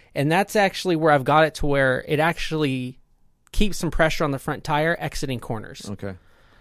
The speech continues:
Speaker 1: So, uh, and then rebound,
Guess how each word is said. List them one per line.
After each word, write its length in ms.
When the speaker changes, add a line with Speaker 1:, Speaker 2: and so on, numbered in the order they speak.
Speaker 1:
So, 420
uh, 400
and 220
then 400
rebound, 680